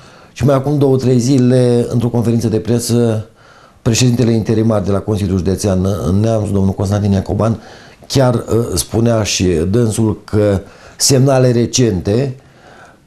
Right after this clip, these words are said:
reclamă, pun pe tapet, ă, probleme serioase la Spitalul Județean. Nu mai rețin, ă, exact, dar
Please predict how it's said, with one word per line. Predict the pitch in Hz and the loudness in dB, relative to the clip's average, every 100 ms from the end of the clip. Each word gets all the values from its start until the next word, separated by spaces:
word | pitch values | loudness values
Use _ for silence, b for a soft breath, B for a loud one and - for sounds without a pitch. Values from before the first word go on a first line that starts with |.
| _ _ _ _ _ _ _ | _ _ _ _ _ _ _
reclamă, | 92 123 127 147 120 73 55 - _ _ _ _ _ - | 0 0 2 2 0 -2 -6 -12 _ _ _ _ _ -4
pun | 120 127 | 0 0
pe | - 120 | 0 -2
tapet, | - 107 98 117 - | 0 -2 0 -2 -2
ă, | - - 104 101 - | -4 0 0 -2 -4
probleme | 98 95 110 107 | -2 0 0 0
serioase | 95 92 95 92 | 0 0 0 0
la | 95 85 | -2 -2
Spitalul | - - 87 90 82 67 71 | -4 -4 -2 0 -2 -2 -4
Județean. | 69 80 - 80 69 B B B | -2 -2 -2 -2 -4 B B B
Nu | B 131 | B 2
mai | 120 | 2
rețin, | 110 98 113 95 | 2 0 0 -2
ă, | 76 67 104 | -2 -4 -2
exact, | 104 104 127 143 123 | 0 0 0 -2 0
dar | 117 113 101 | 0 0 -4